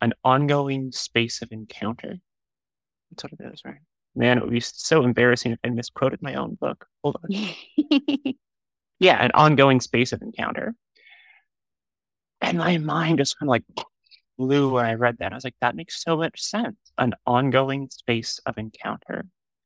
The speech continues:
Speaker 1: And that to me is, like, a reasonable model for an idea of what community can look like. You can encapture it from, like, as, like, as small or as big or as weird as the idea of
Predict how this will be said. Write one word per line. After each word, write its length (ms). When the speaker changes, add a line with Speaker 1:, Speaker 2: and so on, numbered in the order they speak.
Speaker 1:
And 140
that 120
to 120
me 60
is, 100
like, 100
a 40
reasonable 360
model 380
for 100
an 120
idea 160
of 60
what 140
community 360
can 200
look 220
like. 140
You 100
can 140
encapture 460
it 80
from, 140
like, 160
as, 140
like, 140
as 100
small 680
or 180
as 140
big 460
or 280
as 300
weird 800
as 460
the 120
idea 300
of 80